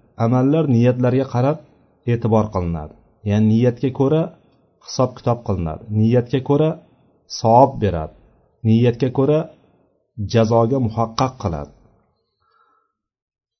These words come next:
Va kim nima niyat qilsa,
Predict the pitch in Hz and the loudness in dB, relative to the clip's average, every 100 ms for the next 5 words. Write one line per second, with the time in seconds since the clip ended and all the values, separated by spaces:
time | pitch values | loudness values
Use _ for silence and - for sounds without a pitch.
0 | _ _ _ _ _ _ _ _ - 127 | _ _ _ _ _ _ _ _ 0 2
1 | 156 - _ - - 190 151 156 180 151 | 2 -2 _ -14 -2 2 4 4 4 6
2 | 143 139 - 175 | 4 2 -8 -4